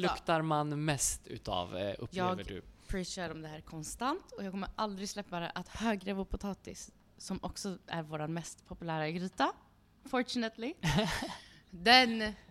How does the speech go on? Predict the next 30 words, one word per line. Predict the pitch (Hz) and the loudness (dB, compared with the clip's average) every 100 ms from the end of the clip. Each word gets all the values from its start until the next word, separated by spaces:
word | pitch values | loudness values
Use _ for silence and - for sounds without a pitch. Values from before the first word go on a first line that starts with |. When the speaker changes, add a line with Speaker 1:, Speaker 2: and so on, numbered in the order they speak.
| - - - | -20 -12 2
Speaker 2:
alltså, | 220 - 190 | 2 2 0
den | 220 220 214 | 0 2 2
luktar, | 220 - 180 | 0 -2 -4
jag | 208 214 | -2 0
kan | 220 | 0
tvätta | 214 220 - 208 | 0 -2 0 2
mina | 185 180 | 2 2
kläder | 190 175 | 2 0
två | 175 190 | 0 2
gånger | 175 175 | 2 4
om | 170 | 4
och | 170 | 4
det | 185 | 2
luktar | 180 185 | 0 -2
fortfarande | 175 - 175 165 | -4 0 2 4
högrev | 165 165 | 2 2
och | 160 | -2
potatis. | 170 156 151 165 | -6 -6 -2 0
Speaker 1:
Alltså, | 156 | 2
det | 165 175 | 2 0
är | |
någonting | 185 220 180 139 131 127 | 0 -2 0 0 0 0
med, | 120 113 107 | 2 2 2
så | - 143 | 2 4
högrev | 160 160 147 | 4 2 -4
och | - | -4
potatis | - 139 - 101 | 2 2 2 -4
är | 113 | -2
baserat | 117 101 117 110 101 - | -2 -2 0 2 0 -4
på, | - 107 104 | -6 -2 0